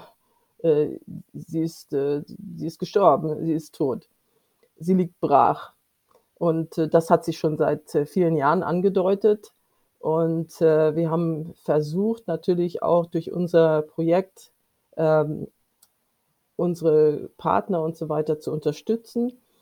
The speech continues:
Das heißt also sowohl Menschenrechtsorganisationen, aber auch, ähm,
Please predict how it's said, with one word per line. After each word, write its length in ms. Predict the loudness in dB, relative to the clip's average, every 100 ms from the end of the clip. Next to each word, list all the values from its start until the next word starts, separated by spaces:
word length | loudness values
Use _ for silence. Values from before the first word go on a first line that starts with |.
| _ _
Das 180 | -6 0
heißt 200 | 0 0
also 200 | -4 -4
sowohl 420 | -2 -2 0 0
Menschenrechtsorganisationen, 1300 | 2 0 -2 -2 -2 -2 -2 -2 0 0 0 0 0
aber 280 | 2 2 2
auch, 280 | 2 0 -6
ähm, 440 | -2 -2 -2 -8